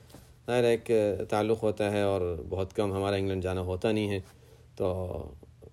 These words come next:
اللہ تعالیٰ نے پھر ان کو یہیں بھیج دیا اور ٹورنٹو میں ہی مدفون ہوئے۔ بہرحال، تو میں نے ان سے یہ کہا کہ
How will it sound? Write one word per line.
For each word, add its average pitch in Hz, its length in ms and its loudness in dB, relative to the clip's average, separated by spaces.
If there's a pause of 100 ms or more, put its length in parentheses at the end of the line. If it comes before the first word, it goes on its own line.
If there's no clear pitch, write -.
(160)
اللہ 95 180 -4
تعالیٰ 98 220 -4
نے 92 100 -4
پھر 98 140 -4
ان 95 100 -2
کو 95 100 0
یہیں 101 220 2
بھیج 101 280 0
دیا 101 120 4
اور 95 120 4
ٹورنٹو 95 340 -2
میں 98 100 -2
ہی 104 100 2
مدفون 98 340 -2
ہوئے۔ 95 220 0 (340)
بہرحال، 120 280 4 (360)
تو 110 500 6 (240)
میں 113 160 0
نے 117 60 4
ان 117 100 2
سے 113 140 4
یہ 110 100 8
کہا 104 260 2
کہ 98 260 2